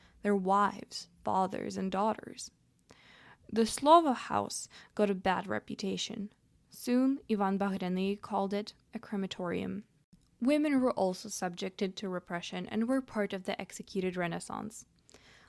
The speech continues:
Although they are less known and talked about than some of the men,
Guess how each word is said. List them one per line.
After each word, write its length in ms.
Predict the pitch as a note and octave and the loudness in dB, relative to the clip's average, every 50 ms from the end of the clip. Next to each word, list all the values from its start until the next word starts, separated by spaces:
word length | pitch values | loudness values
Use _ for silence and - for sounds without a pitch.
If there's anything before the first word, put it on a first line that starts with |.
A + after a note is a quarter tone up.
| - - | -8 -2
Although 420 | - - C#4+ C4+ - E4 F4 F4+ | 0 0 2 4 4 4 4 4
they 200 | E4 C#4+ A#3 A3 | 4 2 2 2
are 140 | G3+ F#3+ F#3+ | 2 2 0
less 380 | F#3+ F#3+ G3+ G3+ F#3+ - - - | 0 0 -2 -2 -2 -4 -6 -4
known 400 | F3 F3 E3+ E3+ E3+ F3+ F3 E3+ | -2 -2 0 0 -2 -2 -2 -4
and 200 | E3 E3 E3+ - | -4 -6 -8 -8
talked 320 | - - E3+ E3+ - - | -8 -8 -8 -8 -8 -12
about 400 | F3+ F3 F#3 F#3 F#3 G3+ - - | -10 -6 -4 -2 -2 -4 -4 -8
than 140 | - F#3+ F3+ | -8 -8 -8
some 220 | - - F3+ F3+ | -6 -6 -4 -4
of 120 | F3+ F3 - | -4 -6 -4
the 80 | F#3 | -4
men, 360 | F#3 F#3 F3+ E3 E3 F3 G3 | -4 -2 -2 -4 -6 -6 -8